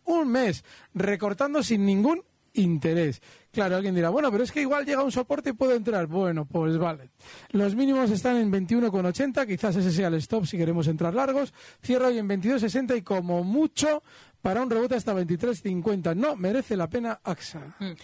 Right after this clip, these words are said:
Speaker 2: A ver, Maribí de Valencia, que a través de WhatsApp nos dice que tiene comprada sacir a dos con veinte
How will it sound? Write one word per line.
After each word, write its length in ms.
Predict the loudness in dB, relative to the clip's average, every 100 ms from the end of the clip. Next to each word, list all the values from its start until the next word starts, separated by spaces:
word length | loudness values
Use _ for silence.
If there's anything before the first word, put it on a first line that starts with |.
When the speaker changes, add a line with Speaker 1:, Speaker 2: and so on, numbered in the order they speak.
| -20 -12
Speaker 2:
A 80 | -6
ver, 140 | -6
Maribí 300 | -4 -6 -6
de 60 | -4
Valencia, 480 | -4 -4 -6 -6 -6
que 100 | -4
a 20 |
través 180 | -4 -4
de 80 | -2
WhatsApp 300 | -4 -4 -4
nos 160 | -4
dice 280 | -4 -4 -4
que 120 | -4
tiene 300 | -6 -6 -4
comprada 340 | -6 -4 -2 -2
sacir 520 | -4 -4 0 -2 -2
a 140 | -6 -4
dos 200 | -4 -2
con 200 | -2 0
veinte 520 | 0 0 -2 -2 -2